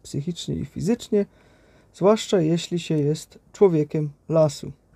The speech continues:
E, uwielbiam również bliski kontakt z przyrodą. Życzę wam wszystkiego, co najlepsze. Agnieszka. Także dziękujemy.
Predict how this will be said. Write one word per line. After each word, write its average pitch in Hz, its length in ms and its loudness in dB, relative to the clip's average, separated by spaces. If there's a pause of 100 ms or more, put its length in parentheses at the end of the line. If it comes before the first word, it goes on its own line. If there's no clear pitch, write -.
(1040)
E, 147 400 2 (360)
uwielbiam 202 680 4
również 160 580 -4 (200)
bliski 160 540 -4 (180)
kontakt 143 580 -2 (120)
z - 120 -20
przyrodą. 139 640 2 (200)
Życzę 196 300 -2
wam 151 240 0
wszystkiego, 160 600 -2
co 139 300 -4 (240)
najlepsze. 139 680 0 (260)
Agnieszka. 139 720 -4 (680)
Także 147 260 -4 (280)
dziękujemy. 175 680 4